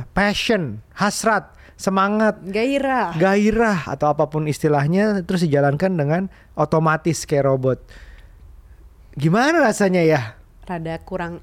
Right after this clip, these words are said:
Speaker 2: ens sih sebenarnya. Kayak kita kerja di sebuah perusahaan, tapi lo datang ke situ, ya udah karena tujuannya gue mau gajian aja. Tapi lo nggak passionate melakukan apa
Speaker 1: Iya.
Speaker 2: yang lo kerjain. Itu tuh
Speaker 1: Iya.
Speaker 2: aku pernah banget kayak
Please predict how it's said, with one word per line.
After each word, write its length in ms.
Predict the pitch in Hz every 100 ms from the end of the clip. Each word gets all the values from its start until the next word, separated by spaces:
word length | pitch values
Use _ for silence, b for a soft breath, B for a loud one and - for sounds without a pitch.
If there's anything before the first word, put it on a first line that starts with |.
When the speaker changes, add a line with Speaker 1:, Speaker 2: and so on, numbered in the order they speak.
| -
Speaker 2:
ens 260 | 330 247
sih 420 | - - - 247 240
sebenarnya. 880 | - - 220 196 180 170 165 220 - B B B
Kayak 240 | - 269 285
kita 200 | 294 285
kerja 500 | - 254 196 160 160 175 - -
di 160 | 185 190
sebuah 400 | 190 180 180 175
perusahaan, 800 | 180 170 165 143 - 156 185 233 - - - - -
tapi 640 | 180 - - 285 311 - b b b b -
lo 100 | 277
datang 280 | 285 247 226
ke 80 |
situ, 480 | 220 196 - 262 285
ya 180 | 262 196
udah 220 | 254 269
karena 220 | 254 226 196
tujuannya 480 | 196 160 165 190
gue 160 | 233 240
mau 120 | 262
gajian 440 | 220 190 151 170 143
aja. 440 | 165 202 190 190 - B B
Tapi 200 | 233 254
lo 100 | 349
nggak 160 | 269 196
passionate 400 | 208 233 269 254
melakukan 480 | 202 190 - 226 196
apa 260 | 151 147
Speaker 1:
Iya. 180 | 214 214
Speaker 2:
yang 80 | 208 202 202 - -
lo 240 | 202 202
kerjain. 600 | 202 214 196 349 220 269 311 -
Itu 160 | -
tuh 140 | 311 -
Speaker 1:
Iya. 160 | 151
Speaker 2:
aku 160 | - 370
pernah 240 | - 233
banget 280 | 214 269 285
kayak 180 | - 196